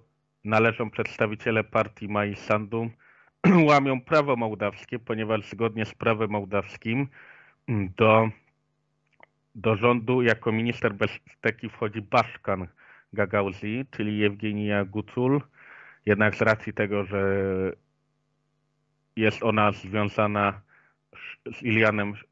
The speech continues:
Szorem i jest uznawana za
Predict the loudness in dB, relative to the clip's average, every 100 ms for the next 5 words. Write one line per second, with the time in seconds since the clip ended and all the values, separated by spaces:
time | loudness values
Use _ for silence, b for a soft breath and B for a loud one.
0 | -20 -8 -4 0 2 0 -2 -10 b b
1 | b b b b b -12 -4 -2 -2 -4
2 | -4 0 2 2 2 0 0 0 2 0
3 | -2 -6